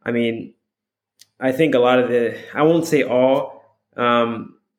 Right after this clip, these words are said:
you know, all issues can be resolved this way, but I, I say, I, I would say, like, a lot of the issues, uh, that we, we have in terms of different conflict and, and tension with,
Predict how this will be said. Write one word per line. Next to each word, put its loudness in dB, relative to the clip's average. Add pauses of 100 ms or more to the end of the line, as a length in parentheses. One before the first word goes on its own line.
(100)
you -2
know, -4
all 2
issues -2
can -4
be -2
resolved 0
this -4
way, 4
but -2
I, 0
I -2
say, 0
I, 0
I 0
would 0
say, 2
like, 0
a -8
lot -2
of -2
the 0
issues, -4 (460)
uh, 0
that -2
we, -6
we -8
have 0
in -2
terms -6
of -4 (880)
different 2
conflict 2
and, -4 (120)
and -8
tension -2
with, -4